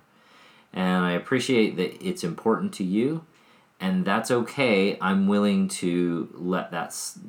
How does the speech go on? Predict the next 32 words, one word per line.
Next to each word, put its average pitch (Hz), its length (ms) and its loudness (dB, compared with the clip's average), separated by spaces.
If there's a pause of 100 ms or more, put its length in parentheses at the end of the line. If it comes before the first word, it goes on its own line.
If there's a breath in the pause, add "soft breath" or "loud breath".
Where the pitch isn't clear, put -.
(120)
let 95 180 -2
that 80 220 -6
drop, 82 500 -2 (680 soft breath)
and 85 160 -4
I'm 95 260 2
going 87 400 0
to 76 640 -6 (300)
not 175 480 -4
do - 160 -6
this - 160 -8
anymore 78 300 -8
because 76 280 -10 (140)
it's, - 460 -8 (260)
it's 92 160 -6
for 85 220 -6
me 82 320 -2
that 76 140 -10
I'm 76 120 -8
not - 220 -12
doing 71 220 -10
it. - 120 -16
It's - 160 -16
not 95 160 4
about 113 300 4
you, 101 240 4
it's 92 160 -2
about 80 340 -2
me, 78 200 -8
and 73 120 -10
I 110 80 -10
love - 300 -6
you - 220 -10